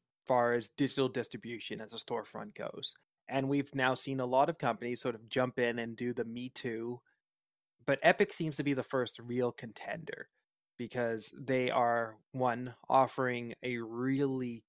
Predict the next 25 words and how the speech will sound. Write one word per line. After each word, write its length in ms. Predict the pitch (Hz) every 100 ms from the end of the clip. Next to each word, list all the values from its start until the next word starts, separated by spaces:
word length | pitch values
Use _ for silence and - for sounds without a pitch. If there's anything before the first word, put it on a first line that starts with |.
| _ -
discounted 840 | 147 135 - 123 120 117 120 113
rate 420 | 113 120 117 113 -
of 140 | 113
what 260 | 113 135 -
they 160 | 135
take 300 | 131 - 123
of 140 | 123 107
the 100 | 110
sales 420 | 127 113 110 -
versus 320 | 117 - 110
what 160 | - -
Steam 360 | - 127 120 107
does. 420 | - 139 - - - _ -
For 100 | 127
those 240 | 123 117
who 100 | 127
don't 180 | 120 113
know, 160 | 127 120
Steam 280 | - 175
does, 200 | 165 147
like, 160 | 127 - -
a 80 | 127
thirty 300 | - 127 123
percent 360 | - - 127 -
rake 400 | 143 190 -